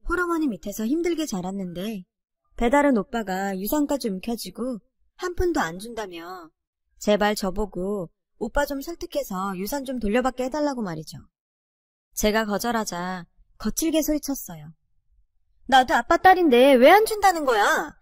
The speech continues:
나 재산 상속에 대한 유류분 청구 소송할 거야. 그러니까 혼자서만 낼름 받아먹을 생각 말라고 전해."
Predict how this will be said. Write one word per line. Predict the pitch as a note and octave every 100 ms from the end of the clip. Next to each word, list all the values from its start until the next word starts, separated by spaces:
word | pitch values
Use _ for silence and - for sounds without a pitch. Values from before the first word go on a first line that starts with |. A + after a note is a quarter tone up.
| _ _ -
나 | A3+ A#3+
재산 | A#3 A3 D#4
상속에 | E4 E4+ D#4 D4+
대한 | A#3+ C#4+ D4+ G#3+
유류분 | A#3+ D4+ D4+
청구 | D4+ F#4+ F#4+
소송할 | D#4+ C#4+ D4
거야. | A#3+ E3 - _ _ _ -
그러니까 | - A#3+ C4 B3+ G#3 B3+ D4 F3+ - -
혼자서만 | G#4+ G#4+ A4 F4+ D#4
낼름 | A3 C#4+
받아먹을 | D4+ C4 C#4+ C#4+ D4
생각 | F#4 F4
말라고 | G#4+ C#5+ E4+
전해." | C4+ B3+ B3 D#3